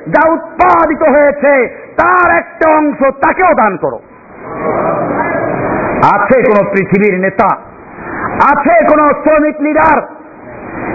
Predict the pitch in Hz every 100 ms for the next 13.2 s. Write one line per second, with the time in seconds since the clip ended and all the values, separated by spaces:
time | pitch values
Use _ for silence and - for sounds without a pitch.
0 | - 220 262 254 262 262 254 254 262 269
1 | 285 277 277 392 381 359 294 - - -
2 | - - - - - 196 285 - 196 339
3 | - - 330 247 320 311 302 302 - 294
4 | 285 285 277 269 277 269 269 269 269 269
5 | 285 285 302 320 - - - - - -
6 | - - - - - 190 202 214 214 208
7 | 202 196 196 196 190 185 175 131 107 -
8 | - - - - 190 226 233 226 226 226
9 | 240 240 240 240 254 254 - 254 254 262
10 | - 277 262 262 269 269 269 254 202 131
11 | - - - - - - - - 143 233
12 | 285 285 294 294 294 285 285 302 294 302
13 | 277